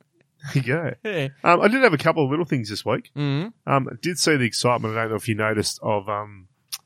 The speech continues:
Speaker 1: the new Top Gun movie coming out.
Speaker 2: Oh,
Speaker 1: There was a
Speaker 2: how
Speaker 1: trailer
Speaker 2: good is
Speaker 1: that dropped.
Speaker 2: that?
Speaker 1: It just looked cool. I don't care if you hate Tom Cruise or not. I love his movies. Well, I think we've spoken before. I think the guy's a dick.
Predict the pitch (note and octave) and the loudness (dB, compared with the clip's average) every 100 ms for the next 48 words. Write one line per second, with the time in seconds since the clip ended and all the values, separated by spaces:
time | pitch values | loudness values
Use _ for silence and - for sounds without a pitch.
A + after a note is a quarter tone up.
0 | _ _ _ _ _ G#2+ A2+ G2+ - - | _ _ _ _ _ -6 -2 -2 -4 -6
1 | G2+ F#2+ F#2 F2 - E2+ E2 F2 B2+ A#2+ | -6 -6 -8 -10 -12 -14 -14 -14 -4 2
2 | A#2 A2 G2+ G#2 C3+ B2 A2 G#2 A2 G#2 | 4 2 2 2 2 2 2 2 0 0
3 | G#2 G2 - - - - D3+ F3+ D#3+ A#2+ | 0 -2 -4 -12 -10 2 2 4 4 4
4 | - A2+ A2 - C#3 B2+ F#2+ A2 G2+ F2+ | 2 0 0 2 2 2 0 -4 -2 -4
5 | F2+ F#2+ - G2+ F#2+ E2+ G#2+ G#2+ - G2 | -6 -8 -6 -6 -6 -6 -4 -4 -6 -6
6 | G2+ G2+ A2+ A2 - A#2+ G2 G2 F#2+ G#2 | -6 -2 -2 -2 0 0 0 -2 -2 -4
7 | G#2+ A2+ C3 C#3 - _ _ _ - B2 | -4 -6 -6 -10 -14 _ _ _ 0 2
8 | C3+ A2 - A#2 G2+ G2+ F#2 A2+ G#2 C3+ | 2 0 -4 -2 -2 -2 -6 -2 -2 -2
9 | B2+ F#2+ F#2+ F2+ F#2 G2+ - | -4 -4 -4 -4 -4 -6 -6